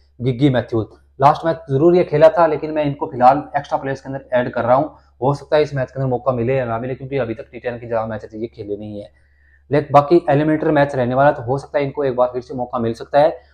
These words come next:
टोटल तीन मैच खेले हुए, चार विकेट निकाले हुए हैं। टी ट्वेंटी रिकॉर्ड भी अच्छा रहा है, चौवन मैच के अंदर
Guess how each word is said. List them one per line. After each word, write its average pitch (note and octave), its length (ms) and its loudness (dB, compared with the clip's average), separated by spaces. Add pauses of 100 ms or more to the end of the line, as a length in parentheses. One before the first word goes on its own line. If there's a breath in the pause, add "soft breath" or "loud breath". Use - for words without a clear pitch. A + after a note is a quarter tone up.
(200 soft breath)
टोटल D3+ 220 -2
तीन F#3 220 -4
मैच F3 160 0
खेले D#3 180 -2
हुए, F3 120 2
चार C#3 240 4
विकेट C#3 240 -2
निकाले B2 280 4
हुए D#3 100 2
हैं। D#3 80 -4
टी C#3 80 -4
ट्वेंटी C#3 300 -4
रिकॉर्ड B2+ 320 -4
भी C#3+ 80 -2
अच्छा C#3+ 220 -2
रहा C#3 120 4
है, E3 180 4 (300 loud breath)
चौवन E3+ 240 6
मैच E3 180 -2
के E3 160 -6
अंदर E3 120 -2